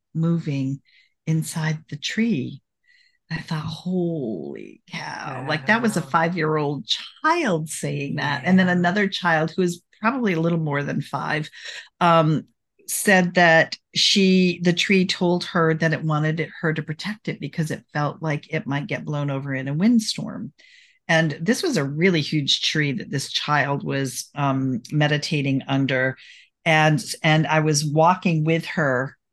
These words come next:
Speaker 1: from that tree trunk that she was just at, kind of walking back towards the rest of our group with her as she was sharing that with me.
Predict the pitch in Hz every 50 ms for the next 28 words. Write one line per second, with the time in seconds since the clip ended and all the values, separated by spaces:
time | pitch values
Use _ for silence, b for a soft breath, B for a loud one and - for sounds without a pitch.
0 | _ _ _ _ - 170 160 160 160 165 160 147 151 143 143 135 - - - -
1 | 196 180 175 175 - 175 151 139 139 - 156 143 117 - - - 151 151 147 143
2 | - - 139 139 - - - - 156 147 147 147 - - - 165 156 151 156 -
3 | - 160 151 160 156 160 - - 175 170 160 160 156 B B B B B B _
4 | - 160 156 - - - - - 170 147 156 156 151 - - 151 147 151 151 151
5 | - - 165 156 143 135 139 - 156 156 156 - - _ - 170 226 311 - -
6 | - 147 117 - - - 160 156 147 - - 165 147 151 143 - - 185 175 170
7 | 165 160 147 - - - - 143 143 - 156 160 139 139 139